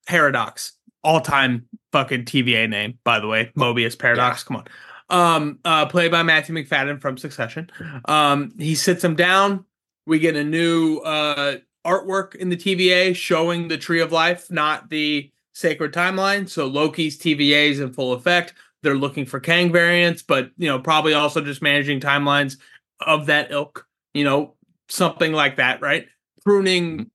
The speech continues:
Speaker 1: Kang-related things. Um, and then we get our next episode of Rewatch Theater, which is something that we got in Loki season one, episode one,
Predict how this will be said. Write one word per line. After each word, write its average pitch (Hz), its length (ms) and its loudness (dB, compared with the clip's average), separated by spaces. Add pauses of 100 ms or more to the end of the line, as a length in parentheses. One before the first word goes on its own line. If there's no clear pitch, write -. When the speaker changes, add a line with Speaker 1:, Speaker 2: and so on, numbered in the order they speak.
(280)
Speaker 1:
Kang-related 156 640 0
things. 127 320 -6 (380)
Um, 156 260 2
and 156 140 2
then 180 180 4
we 180 100 4
get 185 280 2
our 170 340 4
next 160 600 -2
episode 202 400 -2
of 202 160 0
Rewatch 220 480 0
Theater, 226 520 -4
which 156 160 -14
is 147 120 -10
something 156 260 -2
that 156 80 -2
we 151 80 -4
got 151 220 2
in 151 60 -6
Loki 147 240 -4
season 139 340 -4
one, 226 320 4
episode 202 420 0
one, 226 320 0